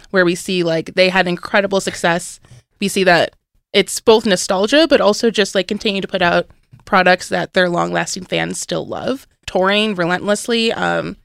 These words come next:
you know, they did it. Backstreet Boys were able to successfully do it.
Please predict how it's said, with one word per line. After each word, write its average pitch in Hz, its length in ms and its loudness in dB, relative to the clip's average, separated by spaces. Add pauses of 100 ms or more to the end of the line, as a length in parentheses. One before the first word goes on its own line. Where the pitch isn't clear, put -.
(400)
you 196 80 0
know, 165 140 2
they 185 180 2
did 190 160 4
it. 175 320 4
Backstreet 180 320 -2
Boys 180 200 2
were 180 60 0
able 175 160 -4
to - 60 -8
successfully - 520 -6
do 170 180 -4
it. 170 200 -2